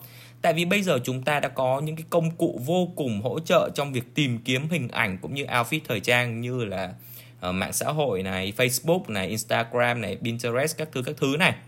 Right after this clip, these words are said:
Các bạn yêu thích ai? Các bạn, ờ, chỉ cần search một cái từ khóa hoặc là một cái, ờ, tên của nhân vật đó, chúng ta có thể thu thập hình ảnh của họ. Tại vì, ờ, đây là một trong những cái reference, một trong những cái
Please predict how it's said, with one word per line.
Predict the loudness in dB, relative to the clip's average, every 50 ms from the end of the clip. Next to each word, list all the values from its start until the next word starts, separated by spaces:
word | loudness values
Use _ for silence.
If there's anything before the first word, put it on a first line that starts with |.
| -20 -20 -20 -20 -20 -20 -20 -20 -20 -20 -20 -20 -20 -20 -20 -20 -20 -20 -20 0 2
Các | 2 4 6
bạn | 4 2 2 0
yêu | 0 2 2 2 2 0
thích | -2 -4 0
ai? | 2 2 2 2 2 -2 -10 -20 -20 -20 -20 -20 -20 -20 -20 -20 -6 -2
Các | -2 -2 -2 0 2
bạn, | 2 2 2 -2 -6 -6 -2
ờ, | -2 0 0
chỉ | 0 -2 -4 -2
cần | 2 2 2 2 0
search | -4 -6 -2 2 2 2 2 0 -4
một | -6 -8 -6 -6
cái | -6 -8 -4 -4
từ | -2 -2 -4
khóa | -4 -2 4 6 6 6 6 6 4 2 0 -6 -10
hoặc | -12 -14 -8 -6
là | -4 -2 -2 -2 -2 -2
một | -2 -4 -4 -6 -6 -6
cái, | -6 -4 -4 -4 -6 -6 -8
ờ, | -8 -2 4
tên | 6 6 6 6
của | 4 2
nhân | 0 -2 -2 -2 -2
vật | -4 -2 -2
đó, | -2 0 0 0 -2 -4 -6
chúng | -8 -6 -4 -2
ta | 0 0 0
có | 0 0 -2 -2 0
thể | 0 -2 -2 -2 -4
thu | -2 0 0 0 0 -2 -4
thập | -6 -6 -4 -6
hình | -6 -6 -4
ảnh | -6 -8 -6
của | -6 -4 2
họ. | 2 2 2 2 -2 -12 -20 -20 -20 -20 -20 -20 -20 -20 -20 -10 -2
Tại | 0 0 0 0 -2
vì, | -4 -2 0 2 4 4 4 2 2
ờ, | 2 4 4 4 4 2 2 0 0 0 -2 -4 -6 -8 -10 2
đây | 4 6 6 6 4 0 -2
là | -4 -2 -2 -2 -2
một | -2 -4 -6 -6 -6
trong | -4 -2 -2 0 0 -2 -4
những | -6 -6 -6
cái | -6 -4
reference, | -4 -4 -6 -6 -2 -2 -2 0 0 -2
một | -6 -6 -4
trong | -4 -4 -4 -4
những | -4 -6 -6
cái | -4 -2 -2 -2 -2 -4